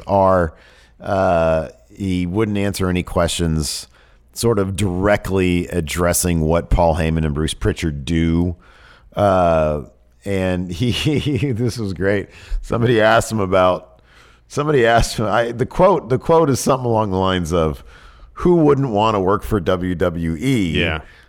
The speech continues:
Speaker 1: Uh, and I forget exactly what the question was. It probably had to do with signing new talent or
Speaker 2: Yeah.
Speaker 1: something like
Speaker 2: Yeah.
Speaker 1: that. But that was kinda funny. I'm like, "I don't know, ask the Revival."
Speaker 2: Yeah.
Speaker 1: I mean, there are plenty of people. One thing that they've been good at is, l-,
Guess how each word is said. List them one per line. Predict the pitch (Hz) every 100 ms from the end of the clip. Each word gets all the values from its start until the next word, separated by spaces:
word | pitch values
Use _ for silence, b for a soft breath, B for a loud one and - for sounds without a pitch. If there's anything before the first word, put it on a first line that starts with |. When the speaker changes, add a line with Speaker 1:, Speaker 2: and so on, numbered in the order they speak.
| _
Speaker 1:
Uh, | 101 98 90 90
and | 110
I | 131
forget | - 120 104
exactly | 92 90 90 87
what | 87 78
the |
question | 82 90 85 - 78
was. | 76 76 78
It | 85
probably | 95 80
had | 78
to | 76
do | 71
with | 76 71
signing | 80 76 71
new | 73 71
talent | 78 69 73
or | 73
Speaker 2:
Yeah. | 85
Speaker 1:
something | 80 71
like | 73
Speaker 2:
Yeah. | 73
Speaker 1:
that. | 71 73 - - B B B B
But | 90 110
that | 127
was | 110 104
kinda | 104 85
funny. | 78 78 76 76
I'm | 76 82
like, | 87 85
"I |
don't | 120
know, | 87
ask | 92 104
the | 95
Revival." | 78 73 80 80 71 73 - b
Speaker 2:
Yeah. | 104 92 76
Speaker 1:
I |
mean, | 190
there | 233
are | 240
plenty | 208 226
of | 214
people. | 214 156
One | 151 175 220
thing | 208
that | 170
they've | 151 156
been | 151 147
good | 123 202
at | 85 85 95
is, | 98 98 82
l-, | 101 78 92 95 92 98 -